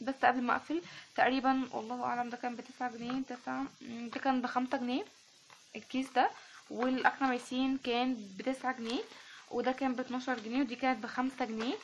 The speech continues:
ودي كانت بستة ونص او سبعة، حاجه زي كده. آه، دي الاسعار يعني.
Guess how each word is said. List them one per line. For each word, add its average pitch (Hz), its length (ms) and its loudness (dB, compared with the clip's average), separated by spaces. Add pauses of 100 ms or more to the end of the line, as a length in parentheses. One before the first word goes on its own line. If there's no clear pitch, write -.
(260)
ودي 233 160 0
كانت 262 360 4
بستة 262 340 -2
ونص 240 400 -2
او 226 160 2
سبعة، 240 320 2
حاجه 240 220 -6
زي 226 160 -4 (100)
كده. 294 180 2 (440)
آه، 220 300 2
دي 220 100 0
الاسعار 233 460 4
يعني. 226 340 0